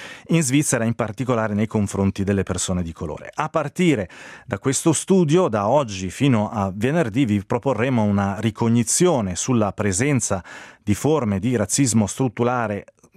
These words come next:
strutturale, scusate, in Svizzera nell'ambito di scuola e formazione, mondo del lavoro e questione abitativa,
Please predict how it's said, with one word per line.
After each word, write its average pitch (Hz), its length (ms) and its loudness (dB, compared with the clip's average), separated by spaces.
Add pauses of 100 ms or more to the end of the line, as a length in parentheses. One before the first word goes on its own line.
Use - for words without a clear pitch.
(280)
strutturale, 95 680 -2
scusate, 95 480 -4
in 117 100 2
Svizzera 160 580 0 (400)
nell'ambito 131 720 0
di 101 460 2
scuola 120 420 0
e 101 40 -2
formazione, 135 960 0
mondo 120 280 2
del 113 100 4
lavoro 110 300 0
e 104 60 -4
questione 127 360 -2
abitativa, 92 640 -4